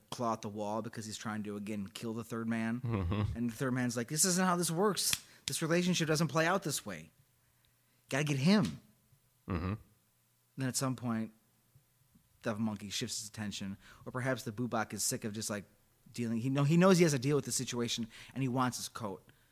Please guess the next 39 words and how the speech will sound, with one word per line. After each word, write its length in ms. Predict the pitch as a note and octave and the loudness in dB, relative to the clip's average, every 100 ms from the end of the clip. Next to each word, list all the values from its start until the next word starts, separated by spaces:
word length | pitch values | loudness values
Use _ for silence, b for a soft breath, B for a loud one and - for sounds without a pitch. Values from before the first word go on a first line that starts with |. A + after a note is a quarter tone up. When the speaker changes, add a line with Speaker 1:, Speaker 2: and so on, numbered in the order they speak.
| b b | b b
Speaker 1:
So 100 | - | -8
he, 80 | B2+ | -4
like, 120 | A2+ | 6
slaps 540 | - - F2+ F#2+ F#2+ - | 10 10 8 0 0 -2
the 100 | A2+ | -2
Devil 200 | A2+ G#2+ | -2 -2
Monkey, 300 | G#2+ G#2 A2+ | -2 -4 -6
like, 140 | F#2+ | -8
behind 200 | F#2 G#2+ | -6 -6
his 120 | F#2+ - | -4 -6
head 160 | G2 | -8
or 80 | G2+ | -6
whatever. 400 | G2+ G2+ G#2+ A2+ - - | -6 -6 -8 -10 -14 -8
Speaker 2:
Mm-hmm. 260 | F#2+ E2+ F2 - - _ _ - _ _ _ _ _ _ _ _ | -4 -2 -4 -6 -16 _ _ -20 _ _ _ _ _ _ _ _
Speaker 1:
Pisses 220 | - G#2+ A2 | -10 -6 -6
off 80 | |
the 60 | G2 | -6
Devil 220 | G2+ F#2 | -6 -6
Monkey. 360 | F#2+ F#2+ F#2+ F#2+ - _ _ _ _ _ _ _ _ _ _ A3+ | -6 -6 -8 -12 -14 _ _ _ _ _ _ _ _ _ _ -12
Then 100 | C3 | -4
imagine 320 | B2+ B2 A#2+ A#2+ | 0 0 0 0
they 80 | |
get 140 | A#2 A#2 | -2 -2
intertwined 800 | B2+ A2+ - B2 A2+ A2+ G#2 G2+ | -4 -6 -6 -2 0 0 -2 -4
in, 100 | G#2 | -6
like, 140 | G2 | -8
a 20 | |
confrontation, 800 | F#2+ A2 G#2 G2+ G#2+ G#2 G#2+ F#2+ - | -6 -6 -4 -6 -6 -6 -6 -6 -6
and 80 | |
then 120 | A2 G#2+ | -6 -6
they 100 | A2 | -6
end 180 | A#2+ A2+ | -4 -6
up, 60 | |
like, 100 | G2+ | -6
rolling 400 | F#2+ G#2 G#2+ A2+ | -8 -6 -4 -4
around 320 | G#2 F#2+ G2+ G#2 | -4 -4 -4 -4
on 80 | |
the 60 | G2 | -8
floor, 440 | - G#2+ G#2 A2 | -10 -10 -8 -8